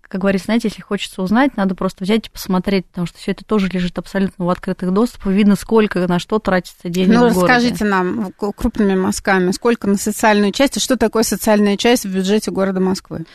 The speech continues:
Speaker 1: Вы знаете, здесь, э, мне кажется, лучше в эфир пригласить коллег из нашего финансового блока, потому что у меня немножко другое направление на-, работы. Я боюсь, э, к-,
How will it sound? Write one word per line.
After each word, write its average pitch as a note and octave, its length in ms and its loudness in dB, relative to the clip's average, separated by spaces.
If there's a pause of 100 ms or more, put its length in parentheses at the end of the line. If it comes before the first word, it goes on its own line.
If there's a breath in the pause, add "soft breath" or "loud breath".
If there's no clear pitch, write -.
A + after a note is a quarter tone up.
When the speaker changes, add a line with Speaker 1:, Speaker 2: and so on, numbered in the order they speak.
(300 loud breath)
Speaker 1:
Вы F#3 60 -8
знаете, A3 200 0
здесь, G3+ 240 0
э, G3 240 4
мне G3+ 160 4
кажется, G3+ 300 -2
лучше G3+ 220 -4
в - 20 -20
эфир G3+ 220 -4
пригласить F#3+ 520 -2
коллег G3 420 2
из F#3+ 80 -2
нашего F#3 280 -2
финансового G3 480 -2
блока, A#3 280 2
потому F#3+ 320 0
что F#3 260 -4
у F#3 60 -4
меня F#3+ 220 0
немножко F#3 340 0
другое G#3 300 4
направление F3+ 560 0
на-, F3 300 -2 (120)
работы. F#3+ 400 0
Я F3+ 180 2
боюсь, G3 440 2
э, F3 400 0
к-, - 220 -4